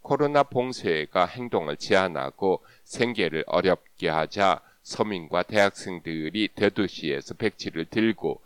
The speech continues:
시위를 벌이고 있습니다. 삼십여 년 전에 있었던天安門사태가 재현될 것이라는 분석과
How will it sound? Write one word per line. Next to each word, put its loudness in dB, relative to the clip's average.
시위를 0
벌이고 0
있습니다. -6
삼십여 4
년 6
전에 4
있었던天安門사태가 2
재현될 2
것이라는 -4
분석과 0